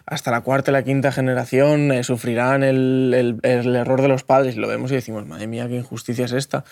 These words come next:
Pero si nosotros nos vamos a la época que, en la que está escrito, así era como funcionaba la sociedad.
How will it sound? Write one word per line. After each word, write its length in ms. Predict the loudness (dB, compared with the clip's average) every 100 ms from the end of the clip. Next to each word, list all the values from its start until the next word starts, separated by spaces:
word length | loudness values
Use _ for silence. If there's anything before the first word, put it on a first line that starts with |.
| -20 -6
Pero 120 | -4
si 80 | -4
nosotros 320 | -4 -4 -2
nos 100 | -2
vamos 280 | 0 0 0
a 40 |
la 140 | 2 2
época 320 | 0 0 0
que, 320 | 2 2 0
en 400 | -2 -2 -2 0
la 80 | 0
que 80 | -2
está 160 | -2
escrito, 540 | -2 0 0 4 2 0 -16 -20 _ -10
así 240 | -4 2
era 120 | 4 4
como 180 | 0 -2
funcionaba 460 | -4 -4 -2 0
la 100 | 0
sociedad. 520 | -2 -4 -2 0 -2